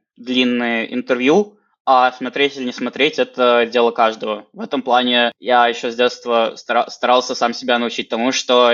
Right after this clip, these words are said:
никто ничего мне не должен. Я даже скорее немного отхожу от, э, государственной этики и даже порой думаю, что и государство, ни одно государство мне ничего не должно, что каждый сам по себе и каждый выбирает ту лодку, тот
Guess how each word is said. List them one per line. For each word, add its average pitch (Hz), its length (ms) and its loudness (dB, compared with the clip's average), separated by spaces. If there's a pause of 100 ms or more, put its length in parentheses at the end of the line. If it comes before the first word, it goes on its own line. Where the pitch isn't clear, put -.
(120)
никто 123 580 0
ничего 120 460 -2
мне 117 200 -4
не 113 100 -4
должен. 110 460 -4 (360)
Я 131 280 4
даже 123 680 0
скорее 123 440 2
немного 120 320 0
отхожу 120 440 -2
от, 113 180 2 (160)
э, 117 240 -2
государственной 120 580 -2
этики - 320 -10
и 113 460 -4 (100)
даже 123 300 -2
порой 120 240 4
думаю, 120 240 0
что 117 240 2
и 117 40 6
государство, 117 580 -2
ни 110 120 0
одно 117 220 0
государство 120 520 -2
мне 117 160 2
ничего 117 260 0
не 117 100 -2
должно, 110 340 -2 (100)
что 113 440 2
каждый 117 320 -2
сам 113 200 -2
по 123 60 -14
себе 120 500 0
и 110 40 -4
каждый 117 340 -2
выбирает 113 480 0
ту 123 80 -8
лодку, 117 580 0
тот 117 220 0